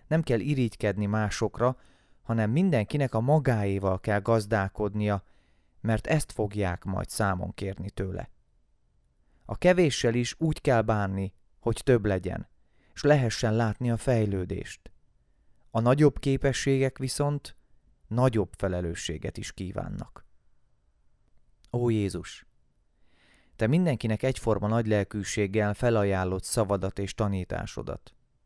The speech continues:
Ahogy a magvető nem tesz különbséget a földre vonatkozóan,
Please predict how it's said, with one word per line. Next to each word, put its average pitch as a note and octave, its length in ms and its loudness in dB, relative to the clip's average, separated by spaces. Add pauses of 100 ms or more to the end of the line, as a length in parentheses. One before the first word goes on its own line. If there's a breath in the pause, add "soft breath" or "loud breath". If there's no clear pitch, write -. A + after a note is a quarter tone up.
(420 soft breath)
Ahogy A2+ 240 2
a A2+ 60 6
magvető A#2 680 2
nem A#2+ 200 0
tesz G#2 220 0
különbséget G#2 720 0
a G#2 240 2
földre A2+ 420 0
vonatkozóan, G2+ 960 0